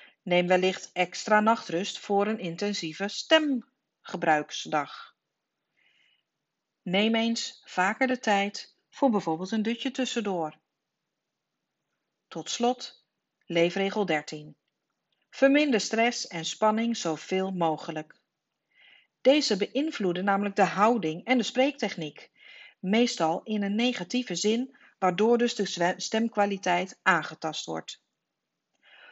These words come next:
Volgende tips kunnen helpen bij het leren beheersen van stress en spanning. Sport voldoende. Ontspan voldoende. Gebruik relaxatietechnieken, zoals bijvoorbeeld mediteren,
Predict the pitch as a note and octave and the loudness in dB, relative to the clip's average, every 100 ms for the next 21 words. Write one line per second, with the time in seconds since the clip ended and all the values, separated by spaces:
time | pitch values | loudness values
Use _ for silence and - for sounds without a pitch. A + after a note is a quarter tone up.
0 | _ - D#4+ F4 E4 D#4+ B3+ B3 - G3 | _ 2 6 6 4 0 4 2 2 -2
1 | E3+ D#3+ D#3+ F#3 G#3+ G3 G3+ F3 D#3+ E3+ | -2 2 2 0 4 4 4 -2 -2 -2
2 | F#3+ G3 A#3+ C4+ C4 G3 F3+ - F3 E3+ | -2 -2 0 0 -2 -6 -6 -6 -4 -4
3 | - D#3+ - D#3+ D3+ D3 D3+ _ _ _ | -4 -8 -2 -2 -2 -8 -14 _ _ _
4 | _ _ _ _ _ - _ _ - - | _ _ _ _ _ -20 _ _ -10 -10
5 | - G3 G3+ A#3 A3 A3+ A3+ A3+ B3 _ | 0 0 0 -2 0 2 0 -2 -4 _
6 | _ _ _ _ _ _ - _ _ - | _ _ _ _ _ _ -20 _ _ 2
7 | A#3+ A#3 - E3+ F3+ - A3+ A#3+ A#3 B3 | 2 2 4 2 2 -2 0 2 2 2
8 | D4 - _ _ _ _ _ _ _ _ | 0 -4 _ _ _ _ _ _ _ _
9 | _ - G3+ G3 F#3+ F3+ F3+ F3+ F#3 E3+ | _ -4 2 6 6 4 -2 -2 0 0
10 | - - D3 F3 - G#3 G#3+ A#3 B3 C#4 | -4 -6 -6 -6 -8 -6 -2 -2 0 0
11 | B3 F3 E3+ E3 E3 D#3+ D#3+ D#3+ D#3 D#3 | 2 2 0 -8 -4 -4 -6 -8 -8 -8
12 | - D#3+ E3 F#3+ C4 - | -4 -2 0 0 -2 -6